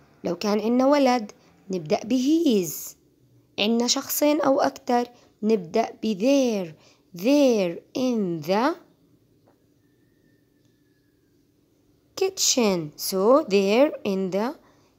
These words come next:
kitchen. Now, number four. Belly.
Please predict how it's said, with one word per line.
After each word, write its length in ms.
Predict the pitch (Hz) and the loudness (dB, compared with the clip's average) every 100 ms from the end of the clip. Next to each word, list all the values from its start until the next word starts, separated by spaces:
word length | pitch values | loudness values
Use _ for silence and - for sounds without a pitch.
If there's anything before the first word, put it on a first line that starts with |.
| _ | _
kitchen. 720 | - 370 - - 247 185 160 - _ _ _ _ _ | -6 -4 -2 0 0 -2 -4 -12 _ _ _ _ _
Now, 360 | 262 302 185 165 _ _ _ | 0 0 -2 -8 _ _ _
number 540 | 180 185 190 196 247 285 | -8 -6 -2 0 0 -2
four. 440 | - 339 294 170 - _ _ _ _ _ _ _ _ _ _ _ _ _ _ _ _ _ _ _ _ _ _ _ _ - | -2 0 2 0 -8 _ _ _ _ _ _ _ _ _ _ _ _ _ _ _ _ _ _ _ _ _ _ _ _ -8
Belly. 680 | 160 185 170 202 294 349 | -2 0 0 2 2 0